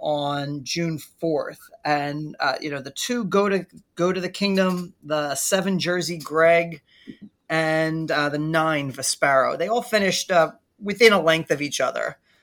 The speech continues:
Um, but, but of, of that trio, I, and I think Common Logic says, you know, that they're gonna be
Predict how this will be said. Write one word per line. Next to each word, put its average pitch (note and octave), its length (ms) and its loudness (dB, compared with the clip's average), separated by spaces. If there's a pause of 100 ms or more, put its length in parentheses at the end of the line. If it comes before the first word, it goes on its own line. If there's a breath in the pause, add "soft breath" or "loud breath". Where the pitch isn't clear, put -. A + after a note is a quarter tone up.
(520)
Um, D#3 300 -2
but, - 220 0
but G3 180 0
of, A#3 120 2
of A3 180 0
that A3+ 200 6
trio, A3 420 8
I, F#3+ 100 6
and G3 100 0
I G#3 120 2
think G#3 200 -4
Common G#3 320 0
Logic F3+ 400 0
says, E3+ 300 -6
you F3 180 -4
know, E3 140 0
that E3 200 -4
they're E3+ 100 -4
gonna G3 120 0
be F3+ 220 -6